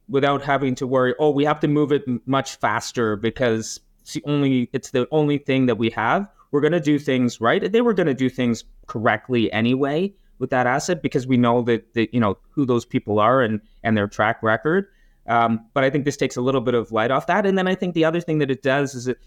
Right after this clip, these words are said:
it's a bit of an offensive move where you say, if people are waiting around for, for us to, you know, potentially have to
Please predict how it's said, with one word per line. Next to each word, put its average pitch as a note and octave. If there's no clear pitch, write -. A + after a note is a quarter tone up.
it's -
a F#3
bit C4
of A3
an F3
offensive C#3
move B2+
where B2
you A#2
say, A#2
if -
people F#3
are E3
waiting C3
around A#2+
for, G#2+
for -
us A2+
to, G#2+
you A#2+
know, G2+
potentially A#2+
have A2+
to G#2